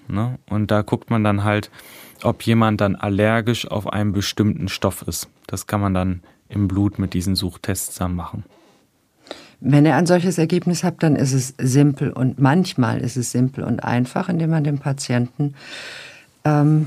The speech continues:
Speaker 2: mitgibt, dass er den ein oder anderen Stoff vermeidet, beziehungsweise wenn er die Berührung nicht vermeiden kann,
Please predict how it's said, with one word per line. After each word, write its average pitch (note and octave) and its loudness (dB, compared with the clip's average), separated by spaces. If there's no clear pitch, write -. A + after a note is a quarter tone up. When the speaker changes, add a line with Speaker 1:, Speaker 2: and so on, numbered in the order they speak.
Speaker 2:
mitgibt, D#3 2
dass D#3 -2
er D3+ 0
den C#3+ 4
ein C3 4
oder D#3 2
anderen C#3 2
Stoff - -4
vermeidet, C3 2
beziehungsweise B2 -2
wenn A#2+ 0
er A#2 -2
die - -6
Berührung A#2 0
nicht F3+ 4
vermeiden C3+ 0
kann, B2 -4